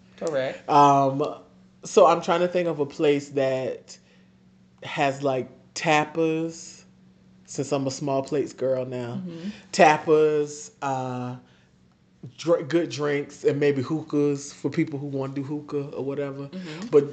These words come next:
Speaker 2: you know, that has good music.
Speaker 1: Mm-hmm.
Speaker 2: So it's not necessarily like dinner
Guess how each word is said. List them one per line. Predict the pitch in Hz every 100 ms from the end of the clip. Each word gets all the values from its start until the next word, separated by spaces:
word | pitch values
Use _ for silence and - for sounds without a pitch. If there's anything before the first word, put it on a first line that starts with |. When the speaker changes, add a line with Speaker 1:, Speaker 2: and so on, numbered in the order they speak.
| - -
Speaker 2:
you | 240
know, | 165
that | 147 139
has | 147 131
good | 131 127
music. | 135 123 - 85 - - -
Speaker 1:
Mm-hmm. | 220 214
Speaker 2:
So | 180 160
it's | 156
not | 156 143 139 165
necessarily | 156 - 135 156 147 139 135
like | 131 131 127 123 127 - - _ _ _ _ _ 120
dinner | 139 165 170 143 123 123